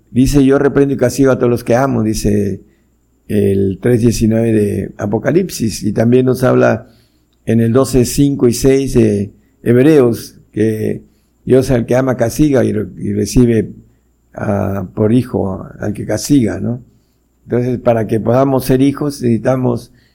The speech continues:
entrar en ese plan de sacrificio, que el hombre no quiere,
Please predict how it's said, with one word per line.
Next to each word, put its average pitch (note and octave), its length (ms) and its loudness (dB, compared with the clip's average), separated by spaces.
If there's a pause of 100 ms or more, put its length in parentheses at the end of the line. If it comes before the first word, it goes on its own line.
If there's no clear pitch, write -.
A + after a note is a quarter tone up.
(240)
entrar C3+ 440 0
en B2+ 140 2
ese B2+ 300 2
plan C3 640 -2
de A#2 160 -2
sacrificio, B2 840 0 (460)
que C3 120 2
el C3+ 80 4
hombre D3 680 4 (360)
no C#3 220 2
quiere, C3+ 720 0